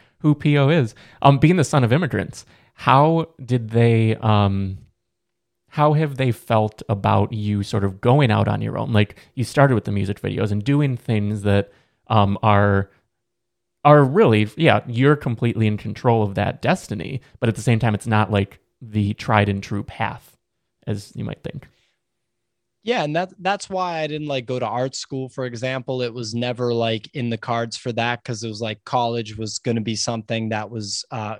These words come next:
Speaker 2: that was going to result in, like, a career or, like, a job, you know? Um, you know, I was raised by my mom and my, my grandmother, so, like,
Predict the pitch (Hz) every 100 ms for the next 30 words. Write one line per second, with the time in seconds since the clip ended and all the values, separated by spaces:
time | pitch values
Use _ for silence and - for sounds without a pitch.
0 | 143 131 131 113 135 127 113 107 101 117
1 | 120 113 113 107 107 110 101 - 117 104
2 | 113 113 110 113 120 113 107 104 101 -
3 | 107 110 117 110 107 110 135 - - -
4 | - 131 117 110 117 165 143 147 143 160
5 | 123 139 127 113 117 127 127 113 110 113
6 | 113 113 123 120 123 123 - 113